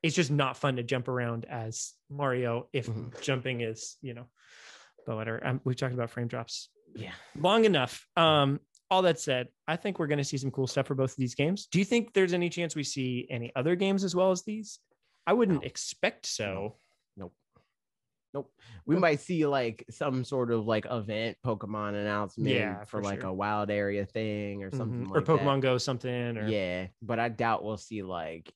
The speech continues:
Speaker 2: "And here's Gen nine," you know? Like,
Speaker 1: Yeah,
Speaker 2: we're not
Speaker 1: right.
Speaker 2: getting
Speaker 1: No,
Speaker 2: into
Speaker 1: no, no,
Speaker 2: that.
Speaker 1: yeah.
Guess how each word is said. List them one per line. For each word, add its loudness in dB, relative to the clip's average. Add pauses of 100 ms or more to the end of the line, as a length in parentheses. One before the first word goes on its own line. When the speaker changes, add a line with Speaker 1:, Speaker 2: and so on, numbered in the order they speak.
Speaker 2:
"And -10
here's -10
Gen -6
nine," -2
you -4
know? -2
Like, 4
Speaker 1:
Yeah, 2
Speaker 2:
we're 0
not 0
Speaker 1:
right. -2
Speaker 2:
getting 0
Speaker 1:
No, 8
Speaker 2:
into 4
Speaker 1:
no, 2
no, -2
Speaker 2:
that. -2
Speaker 1:
yeah. -2